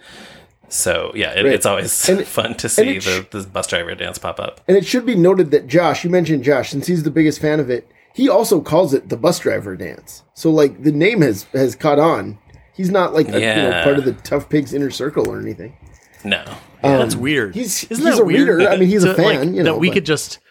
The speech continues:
Speaker 3: we could just say a thing and then it's just commonly known as that thing. Like, I don't, I don't feel like we have any power in the real world. <laughs> So
Speaker 1: No,
Speaker 3: when,
Speaker 1: we
Speaker 3: like,
Speaker 1: don't.
Speaker 3: something like that
Speaker 2: So
Speaker 3: happens, and it's just like, "Wow, you're, you're saying that thing that I made up? Wow." Weird.
Speaker 2: Right. Well, so,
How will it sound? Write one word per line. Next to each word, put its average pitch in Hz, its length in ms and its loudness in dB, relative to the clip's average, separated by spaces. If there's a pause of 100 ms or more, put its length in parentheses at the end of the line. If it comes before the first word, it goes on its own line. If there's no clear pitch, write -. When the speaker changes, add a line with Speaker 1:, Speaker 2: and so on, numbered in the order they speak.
(120)
Speaker 3:
we 180 100 2
could 180 120 0
just 170 240 -2
say 147 220 2
a 147 80 2
thing 139 600 -2
and 123 200 -4
then 127 120 0
it's 123 120 -4
just - 260 -4
commonly 139 720 -4
known 113 340 -2
as 107 160 -8
that 104 320 -10
thing. 82 360 -18 (160)
Like, 135 160 -2
I 151 60 0
don't, 202 180 0 (240)
I 165 60 -2
don't 226 180 0
feel 160 180 2
like 160 180 2
we 131 140 2
have 127 180 0
any 123 160 0
power 117 420 -2
in 117 100 -2
the 107 100 -6
real 107 220 -2
world. 117 400 -2
<laughs> - 60 -20 (520)
So - 460 2 (180)
Speaker 1:
No, 247 140 2
Speaker 3:
when, 135 80 -2
Speaker 1:
we - 80 -
Speaker 3:
like, - 60 -2
Speaker 1:
don't. - 40 2
Speaker 3:
something 180 140 4
like 165 80 0
that 156 100 4
Speaker 2:
So - 100 6
Speaker 3:
happens, 165 480 -2
and 170 100 -4
it's 131 100 -6
just 139 100 -10
like, 143 160 -6
"Wow, 190 240 -2
you're, 135 260 0
you're 254 160 0
saying 156 340 -2
that 160 180 0
thing 165 160 -4
that 147 80 -2
I 120 40 -2
made 120 220 -4
up? 120 240 -6
Wow." 147 240 -14 (380)
Weird. 139 120 -12
Speaker 2:
Right. 156 220 2
Well, 202 140 6
so, 220 340 4